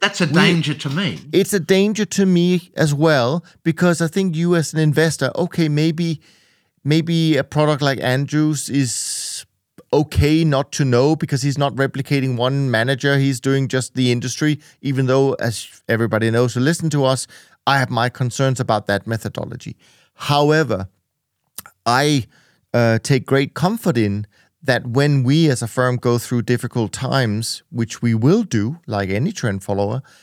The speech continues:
Speaker 2: that the people who invest with us, we know them. They can call us, we can call them, we can explain what's going on. Uh, I think if, if it's just a ticker code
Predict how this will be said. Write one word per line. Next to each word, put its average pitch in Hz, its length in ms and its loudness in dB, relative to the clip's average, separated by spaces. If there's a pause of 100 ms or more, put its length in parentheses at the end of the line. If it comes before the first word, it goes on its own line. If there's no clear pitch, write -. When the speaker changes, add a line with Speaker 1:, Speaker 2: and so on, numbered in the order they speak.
(500)
Speaker 2:
that 147 220 0
the 151 80 2
people 160 400 0
who 131 160 0
invest 123 400 0
with 117 140 -2
us, 107 320 -2 (200)
we 143 300 4
know 139 340 4
them. 90 320 -4 (320)
They 147 260 0
can 143 220 -6
call 123 320 2
us, 123 240 0
we 135 120 0
can - 180 -8
call 127 240 2
them, 110 300 0
we 127 100 0
can 127 220 -2
explain 170 720 -2 (340)
what's 123 260 0
going 107 380 0
on. 104 320 0 (500)
Uh, 127 300 4
I 151 100 2
think 147 320 -2
if, - 340 -4
if 135 240 -2
it's - 200 -4
just 156 340 -2 (100)
a 127 220 2 (220)
ticker 165 340 0
code 95 520 -2